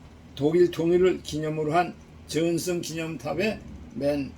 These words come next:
아, 윗부분입니다. 아, 이렇게 해서 독일 통일은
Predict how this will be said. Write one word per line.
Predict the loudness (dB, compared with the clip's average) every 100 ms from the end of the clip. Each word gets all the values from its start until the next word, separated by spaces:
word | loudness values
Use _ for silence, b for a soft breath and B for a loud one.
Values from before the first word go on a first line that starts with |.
| -18 -20 -8
아, | -4 -2 -4 -4
윗부분입니다. | -4 -4 -6 -6 -4 -4 -6 -10 -16 -20 B B B B B -10
아, | -4 -2 0
이렇게 | 2 2 4 2
해서 | 2 0 0 -2 B B B B -20 -10
독일 | -4 -2 -2
통일은 | -2 -2 2 2 0